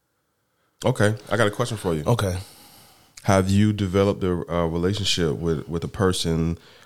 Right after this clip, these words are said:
Speaker 1: um, because of what they have or don't have?
Speaker 2: No.
Speaker 1: You sure?
Speaker 2: Yeah, I'm thinking about it now.
Speaker 1: Okay.
Speaker 2: As of right now, I can't think of anybody that I have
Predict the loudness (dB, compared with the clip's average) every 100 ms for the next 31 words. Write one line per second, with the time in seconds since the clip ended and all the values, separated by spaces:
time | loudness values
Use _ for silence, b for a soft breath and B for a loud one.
0 | B -8 -4 -2 -4 -4 -8 -12 _ _
1 | _ _ -18 -6 2 4 4 2 2 2
2 | 2 -2 -10 _ _ _ -4 -2 0 0
3 | -4 -6 0 0 2 -2 -6 -6 -2 -2
4 | -2 -2 -2 -2 -4 -4 -8 -18 _ -10
5 | -8 -10 -18 _ _ _ _ _ _ _
6 | _ _ _ _ _ _ _ _ _ _
7 | _ _ -12 -4 -2 -4 _ _ _ -18
8 | -14 -12 -8 -6 -6 -10 -12 -12 -12 -14
9 | -18 _ _ _ _ _ _ b b b
10 | -20 _ _ _ _ _ _ _ -6 -2
11 | -2 -2 -2 0 2 2 2 0 0 0
12 | 2 0 0 0 -2 -4 -6 -6 -6 -6
13 | -8 -10